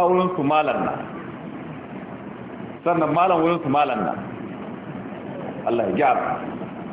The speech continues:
Saboda haka akwai bokaye, akwai miyagun mutane waɗanda ka ba da miyagun abubuwa.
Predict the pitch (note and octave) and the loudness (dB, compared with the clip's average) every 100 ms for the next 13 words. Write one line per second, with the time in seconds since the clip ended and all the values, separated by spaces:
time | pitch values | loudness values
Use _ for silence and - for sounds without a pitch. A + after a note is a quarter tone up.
0 | - - - - - - - - - - | -10 -10 -12 -12 -10 -10 -10 -10 -10 -6
1 | D3 D3 C3+ C#3+ C#3 G#2+ C#3+ C#3 D#3 D#3+ | 0 2 4 4 4 2 4 4 4 4
2 | C3+ B2+ C#3 C3 - - - - - - | 4 4 2 0 -4 -6 -8 -8 -10 -10
3 | - - - - - - - - C3 G#3 | -10 -8 -8 -8 -10 -6 -4 0 2 4
4 | B3 D#3+ D#3 D#3+ D#3+ C#3 C3+ C#3+ C3+ - | 4 4 4 4 4 4 4 2 0 -2
5 | - - - - - - - - - A2 | -6 -8 -8 -8 -10 -10 -10 -8 -4 0
6 | D3 D#3+ C#3+ C#3+ B2+ D3+ D#3 C3+ A#2+ E3+ | 2 4 2 2 2 4 4 4 4 4
7 | F3+ C3+ D3 D3 D#3 D3 D#3+ C3+ - - | 4 4 2 2 4 4 6 6 4 0